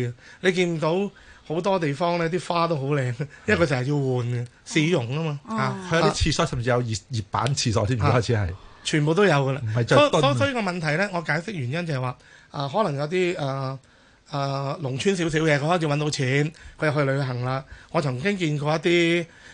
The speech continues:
Speaker 1: 啊，啊，旅行團，
Speaker 3: 啊。
Speaker 1: 佢去咗一啲外國度，啊，啊，衛生間度等。咁，呃，小孩，即係細路仔去衛生間就好急嘅。
Speaker 3: 啊。
Speaker 1: 咁佢就，呃，拎起咗B B仔就喺個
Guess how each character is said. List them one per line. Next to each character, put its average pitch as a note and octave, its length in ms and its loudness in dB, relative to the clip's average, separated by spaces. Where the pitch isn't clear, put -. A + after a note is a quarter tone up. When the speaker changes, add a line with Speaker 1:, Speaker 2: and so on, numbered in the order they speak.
Speaker 1:
啊， C3 300 0
啊， C3+ 360 0
旅 C#3 60 0
行 C#3+ 180 2
團， A#2+ 420 -2
Speaker 3:
啊。 F#2+ 240 -4
Speaker 1:
佢 E3 180 4
去 D#3 200 2
咗 F3 120 4
一 F3+ 120 2
啲 E3 40 2
外 C3 120 4
國 C#3+ 240 0
度， C3 460 0
啊， C#3 120 -2
啊， C3 880 0
衛 C#3+ 100 4
生 E3 160 2
間 F3+ 160 4
度 C#3 100 2
等。 C3+ 320 -2
咁， A#3 340 0
呃， F3 160 4
小 - 160 0
孩， C#3+ 160 0
即 A3+ 120 2
係 F#3+ 40 4
細 E3 140 0
路 D3 100 2
仔 D3+ 140 0
去 E3 840 0
衛 D3+ 120 2
生 F#3 160 -2
間 F3 180 0
就 D3+ 80 -4
好 C3 120 -2
急 F3+ 100 -4
嘅。 C3 60 -2
Speaker 3:
啊。 F2 140 -4
Speaker 1:
咁 B2 160 2
佢 E3 180 0
就， D3 360 -2
呃， C#3+ 300 2
拎 G#3 200 0
起 F3 60 0
咗 D3+ 200 0
B C3+ 140 -4
B F#3 120 -2
仔 D3+ 180 2
就 D3+ 100 0
喺 C#3+ 160 -2
個 D3 280 0